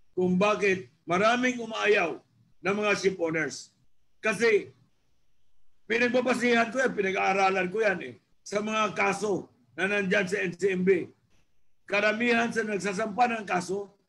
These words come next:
yung mga matatanda na, mga edad, mga edad na si-, cinquenta y ocho,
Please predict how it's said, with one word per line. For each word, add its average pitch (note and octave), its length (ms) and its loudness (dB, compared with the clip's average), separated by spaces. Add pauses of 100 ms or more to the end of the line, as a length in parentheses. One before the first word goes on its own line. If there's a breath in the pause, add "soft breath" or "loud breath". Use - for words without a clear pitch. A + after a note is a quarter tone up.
(380)
yung G#3 160 0
mga A3 240 -4
matatanda G3+ 560 -2
na, E3+ 240 -4
mga G3 220 -4 (100)
edad, A3 160 0 (480)
mga F#3+ 120 -10 (120)
edad G3 320 2
na F#3 160 -2
si-, F3+ 240 -8 (160)
cinquenta G3+ 560 -2
y G#3 80 2
ocho, G3 560 -4